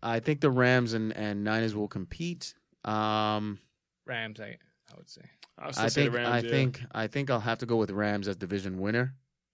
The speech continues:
Speaker 1: Um, I'm gonna give them twelve wins.
Speaker 2: Okay.
Speaker 1: I'm gonna give them twelve wins, but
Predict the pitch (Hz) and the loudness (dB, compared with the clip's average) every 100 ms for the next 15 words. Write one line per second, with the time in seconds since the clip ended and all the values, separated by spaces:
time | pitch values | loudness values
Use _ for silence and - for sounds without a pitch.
0 | - 95 95 92 92 92 90 - 123 120 | -6 -2 0 0 0 -2 -4 -4 -4 -4
1 | 101 90 82 78 62 - - _ _ _ | -6 -6 -8 -8 -10 -16 -20 _ _ _
2 | _ _ _ _ _ _ _ - 131 139 | _ _ _ _ _ _ _ -14 -10 -6
3 | 151 - _ _ - 107 127 127 123 104 | -8 -10 _ _ -8 -4 -2 0 0 0
4 | 95 87 90 110 160 160 - | -2 -10 -8 -2 2 2 0